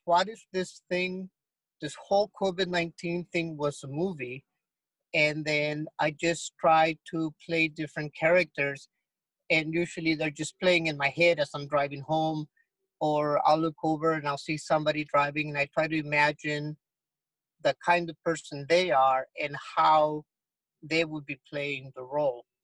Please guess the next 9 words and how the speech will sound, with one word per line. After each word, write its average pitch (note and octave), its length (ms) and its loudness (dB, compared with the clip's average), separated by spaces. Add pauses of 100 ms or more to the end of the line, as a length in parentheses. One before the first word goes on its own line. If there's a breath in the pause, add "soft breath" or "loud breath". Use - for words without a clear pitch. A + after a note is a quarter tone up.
(380)
Um, B2+ 380 0 (840)
but C#3+ 300 2
it's, C#3+ 340 -12 (100)
uh, C3 200 -2 (960)
that's D3+ 320 -4
about C#3 260 -2
it. C#3+ 220 -2
I, C3+ 260 0
I've, C3+ 260 -4